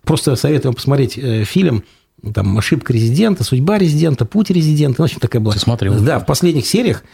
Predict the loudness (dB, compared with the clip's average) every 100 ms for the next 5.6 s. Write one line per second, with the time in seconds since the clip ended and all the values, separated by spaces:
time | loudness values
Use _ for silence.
0 | _ 0 0 0 2 2 2 0 0 2
1 | 2 0 0 0 0 0 -4 -4 -2 0
2 | 0 0 0 0 0 -2 -2 -4 -4 -4
3 | -2 -2 -2 0 0 2 0 -4 -6 -4
4 | -2 -2 0 -2 0 0 0 -2 -2 -4
5 | -2 0 2 0 0 -2